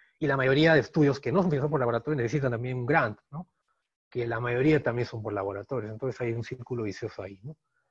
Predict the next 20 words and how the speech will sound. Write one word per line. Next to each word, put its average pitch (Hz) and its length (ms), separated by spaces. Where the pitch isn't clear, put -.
Entonces, 175 200
les 160 120
pregunto, 196 720
también 165 840
para 117 300
abrir 139 260
la, 123 640
la 127 140
discusión, 135 960
¿qué 151 920
otros 175 300
efectos 147 320
secundarios 127 600
tienen 113 160
los 104 160
aines? 107 340
No 131 100
solamente 120 520
sangrado 104 320
gastrointestinal. 107 840